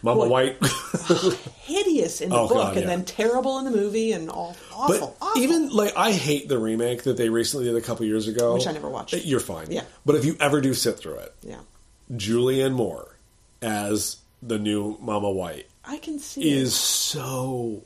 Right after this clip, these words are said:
Speaker 1: worth the watch
Speaker 2: Wow.
Speaker 1: because she is doing slightly some different stuff than, um, oh, I can't remember the other actress that played her. She got a nomination for it, but,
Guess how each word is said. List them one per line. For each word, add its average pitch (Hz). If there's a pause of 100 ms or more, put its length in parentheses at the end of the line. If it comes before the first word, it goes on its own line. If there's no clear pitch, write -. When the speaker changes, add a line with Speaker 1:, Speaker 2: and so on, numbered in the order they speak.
Speaker 1:
worth 104
the 101
watch 90
Speaker 2:
Wow. -
Speaker 1:
because 175
she 180 (100)
is 202
doing 226
slightly 170
some 170
different 156
stuff 139
than, 123
um, 110 (440)
oh, - (100)
I 95
can't 117
remember 107
the 101
other 92
actress 90
that 110
played 95
her. 92
She -
got 120
a 110
nomination 107
for 78
it, 147
but, 120